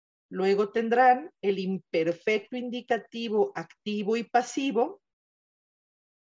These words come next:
Luego tendrán el imperfecto subjuntivo activo y pasivo.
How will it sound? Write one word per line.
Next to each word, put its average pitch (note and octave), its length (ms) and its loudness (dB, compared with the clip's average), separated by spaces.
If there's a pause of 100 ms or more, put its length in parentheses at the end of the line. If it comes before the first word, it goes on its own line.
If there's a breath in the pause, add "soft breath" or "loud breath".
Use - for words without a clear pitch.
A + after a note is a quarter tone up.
Luego F#3+ 400 2
tendrán C4 580 2 (880)
el G#3 340 2
imperfecto A3 1080 2
subjuntivo A3+ 1000 -6
activo G#3 580 -4
y A#3 80 -4
pasivo. B3+ 840 -2